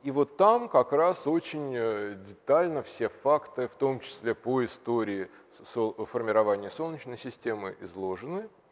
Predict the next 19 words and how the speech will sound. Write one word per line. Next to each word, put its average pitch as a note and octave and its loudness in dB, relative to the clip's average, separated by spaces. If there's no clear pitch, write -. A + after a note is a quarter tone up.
Это C3 0
вообще B2+ 0
такой C3+ 4
почти B2+ -2
что D3 -4
справочник, F#2+ 0
хотя A2+ 2
она A2 0
вроде A2 0
как - -2
и A2 -2
популярная D3+ -2
книжка, A#2+ -12
но G#2 -6
там B2 0
колоссальная, A#2 -2
э, G2+ -10
степень, A2+ -4
эм, G2 -4